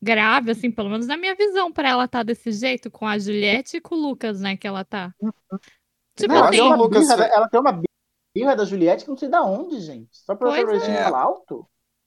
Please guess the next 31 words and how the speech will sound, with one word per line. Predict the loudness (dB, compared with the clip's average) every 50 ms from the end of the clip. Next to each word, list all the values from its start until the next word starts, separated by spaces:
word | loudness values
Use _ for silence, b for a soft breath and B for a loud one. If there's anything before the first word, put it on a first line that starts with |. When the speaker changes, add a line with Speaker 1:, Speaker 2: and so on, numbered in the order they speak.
| _ _ _ _ _ _ _ _ _ _
Speaker 3:
Não, | 0 2 2 4
teve | 4 2 2 4 4 4 6
a | 6
Speaker 1:
Não, | 4
eu | 6
Speaker 3:
questão | 4 2 2 2
Speaker 1:
também | 0 2 4
Speaker 3:
da | 4
Speaker 1:
falo. | 4 4
Speaker 3:
xenofobia, | 2 4 2 2 2 4 2 2 2 2 -2 0 0 0 -2 -2
foi | -4 -6 -8
péssimo, | -6 0 2 2 2 2 0 -4 -6 -8 -12 -14 -14
gente. | -14 -14 -16 -14 -8 -6 -4 -4 -4 -6 _ B B B B B B B
O, | -2 0 0 2 0 0 -2
o | -2
Speaker 2:
Hum. |
Speaker 3:
negócio | -2 0 2 2 2 2 0
do | -2
Lucas, | -2 -2 -4 -6 -6 -4
eu | -4 -4
acho | -4 -6
que | -8 -10
foi, | -10 -6 -4 -4 -2 -2 -4 -6 -8 -8 -10 -14 _ _ _ _ _ _ _ _ _ _ _ _ _ _
foi | -6 0 2
assustador | 2 2 0 -2 -4 0 0 0 0 0 -2 -2 -2 -4 -6
mais | -14 -20 -10 -4 -2 0 0 0 -2 -4 -8 -10 -12 _ _ _ _ _ _ _ _ -12
pela, | -8 -6 -4 -4 -4 -4 -2 -2 -4 -4 -6 -8 _ _ _ _ _ _ _
pela | -12 -10 -6 -6 -6
reação | -6 -6 -8 -6 -4 -4 -4 -4 -4 -6 -8 -14 -12 -10
dele, | -8 -6 -4 -4 -6 -6 -8
pelo, | -12 -10 -12 -10 -8 -8 -10 -10 -10 -12 -16